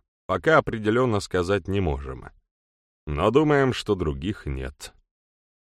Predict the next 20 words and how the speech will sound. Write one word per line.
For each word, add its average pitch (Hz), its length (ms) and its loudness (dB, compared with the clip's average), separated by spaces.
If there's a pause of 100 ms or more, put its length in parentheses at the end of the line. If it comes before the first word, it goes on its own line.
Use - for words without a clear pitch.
(200)
Кто-то 143 540 4
либо 110 340 2
вчера 104 460 2
очень 95 440 0
поздним 80 520 0
вечером, 113 580 0 (420)
либо 156 280 8
очень 123 420 6
ранним 107 520 4
утром 104 380 2
сегодня, 117 680 2
зайдя 82 440 2
сюда, 120 560 2 (760)
снял 156 420 6
с - 80 -4
колышка 143 580 4
в - 60 -10
старинный 113 560 2
кавалерийский 92 800 2
пистолет, - 1000 -2